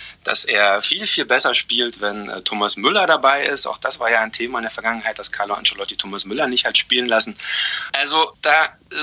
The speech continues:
läuft's noch nicht so richtig harmonisch, ähm, aber das kann ja noch werden. Vielleicht gehen die jetzt einfach nur irgendwie noch ein, äh, eine Maß trinken oder zwei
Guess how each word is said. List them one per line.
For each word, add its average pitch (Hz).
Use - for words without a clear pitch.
läuft's 165
noch 156
nicht 160
so 147
richtig 190
harmonisch, 180
ähm, 143
aber 127
das 120
kann 135
ja 131
noch 107
werden. 127
Vielleicht 110
gehen 123
die 127
jetzt 110
einfach 117
nur 117
irgendwie 110
noch 101
ein, 101
äh, -
eine 104
Maß 110
trinken 135
oder 113
zwei 117